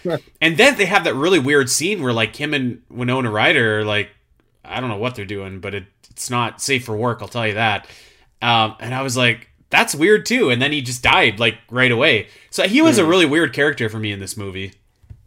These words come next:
Speaker 1: So, I mean, this is, like, the, the, the sleaziest of the Aliens <laughs> movies.
Speaker 2: Yeah. I, I'm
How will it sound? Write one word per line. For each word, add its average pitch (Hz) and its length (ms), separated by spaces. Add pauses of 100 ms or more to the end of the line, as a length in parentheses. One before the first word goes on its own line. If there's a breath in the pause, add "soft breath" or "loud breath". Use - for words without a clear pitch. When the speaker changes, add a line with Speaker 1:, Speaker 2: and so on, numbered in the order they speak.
(760)
Speaker 1:
So, 170 180
I 151 40
mean, 156 200
this 131 120
is, 123 140
like, 127 240
the, 110 420
the, 107 460 (180)
the 113 480
sleaziest 117 1000
of 101 180
the 101 200
Aliens 101 640
<laughs> 175 100
movies. 170 360
Speaker 2:
Yeah. 107 440 (720)
I, 139 120
I'm 160 140